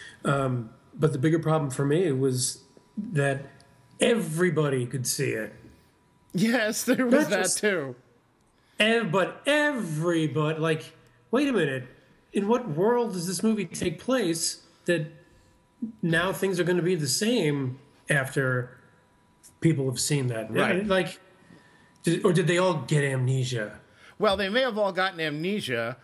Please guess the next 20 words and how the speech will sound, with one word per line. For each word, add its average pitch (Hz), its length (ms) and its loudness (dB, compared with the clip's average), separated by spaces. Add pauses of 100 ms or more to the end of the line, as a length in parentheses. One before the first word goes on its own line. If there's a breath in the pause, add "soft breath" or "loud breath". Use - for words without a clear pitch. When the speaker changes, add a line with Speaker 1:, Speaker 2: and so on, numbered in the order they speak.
(180 soft breath)
Speaker 2:
but 143 460 -2 (560)
how 254 240 0
many, 190 440 -4 (260)
uh, 123 340 -2 (480)
h-, - 120 -14 (320)
hundreds, 185 380 -2
if 143 120 -2
not 151 200 -4
thousands, 160 440 -2
of 117 80 -10
cell 208 260 -2
phones 117 320 -6
were 110 120 -6
whipped 120 360 -6
out? 101 320 -4 (800 soft breath)
Nothing 196 500 0
happens 139 480 -2
in 135 180 -4
this 160 160 0
society 123 680 -2